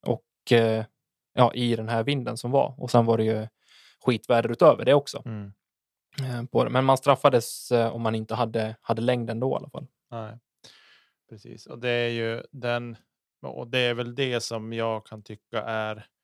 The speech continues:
Speaker 2: baksidan med just tävlingarna i Emporia, att det vill blåsa så mycket där.
Speaker 1: Mm.
Speaker 2: Och jag tycker att det kan ta udden lite grann av tävlingen också om det blåser för mycket, att,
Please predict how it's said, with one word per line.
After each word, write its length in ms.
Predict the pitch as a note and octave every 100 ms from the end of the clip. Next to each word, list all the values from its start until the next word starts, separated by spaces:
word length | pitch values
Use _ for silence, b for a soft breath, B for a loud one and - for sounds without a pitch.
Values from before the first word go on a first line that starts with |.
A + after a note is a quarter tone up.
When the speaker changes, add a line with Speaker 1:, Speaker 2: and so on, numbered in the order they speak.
| _ _ _ _ G#2+
Speaker 2:
baksidan 1000 | C3+ A#2 G#2 - - C3+ A2+ G#2+ G#2
med 280 | G#2 G#2 G2+ - _ _ _ -
just 320 | A2 - - _ _ _ _ _
tävlingarna 600 | A2+ A2 G#2+ A#2 A2 G#2+
i 20 | A2
Emporia, 580 | G#2 C3 B2+ A2 G#2+
att 140 | A2 -
det 100 | A2+
vill 360 | A2 A2+ G#2+
blåsa 460 | G#2 B2 A#2+ G2+ C3
så 140 | A2
mycket 300 | G#2+ G2+ -
där. 240 | - - - _
Speaker 1:
Mm. 240 | A#2+ C3 D#3+ _ B2+
Speaker 2:
Och 80 |
jag 120 | A#2 -
tycker 320 | B2 - A#2+
att 100 | -
det 100 | A#2+
kan 200 | B2 A#2
ta 280 | B2+ A#2+ -
udden 420 | D#3 D3 B2 A#2
lite 220 | A2 A2
grann 280 | A2 G#2+ G#2+
av 160 | G#2+ G#2
tävlingen 480 | A#2+ A2+ A2 A2 A#2
också 240 | A2+ A2
om 120 | A2
det 80 | G#2+
blåser 460 | G#2+ C3 A#2+ - A2
för 120 | A#2
mycket, 440 | B2 A2 - G#2+
att, 140 | A2